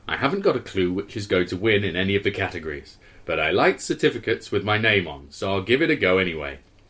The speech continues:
Best Picture, Twelve Years a Slave, Best Director, Gravity, Best Actor, Bruce Dern, Best Actress, Cate Blanchett, Best Supporting Actor,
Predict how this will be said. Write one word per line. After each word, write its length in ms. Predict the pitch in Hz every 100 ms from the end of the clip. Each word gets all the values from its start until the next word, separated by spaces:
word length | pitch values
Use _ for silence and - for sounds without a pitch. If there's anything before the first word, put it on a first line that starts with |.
| - - - -
Best 260 | 175 180
Picture, 300 | 175 196 -
Twelve 260 | 175 131 113
Years 160 | 104 92
a 60 |
Slave, 500 | - 127 147 147 139
Best 220 | 113 107
Director, 340 | - 127 - 113
Gravity, 540 | 110 120 113 123 120
Best 240 | 107 92 143
Actor, 340 | 151 - 131
Bruce 300 | 113 107 101
Dern, 420 | - 135 135 127
Best 220 | 113 - -
Actress, 380 | 151 - 117 -
Cate 300 | 107 90 -
Blanchett, 640 | 139 139 - 143 139 - - - -
Best 180 | 101
Supporting 460 | - 104 190 175 120
Actor, 420 | 117 - 107 107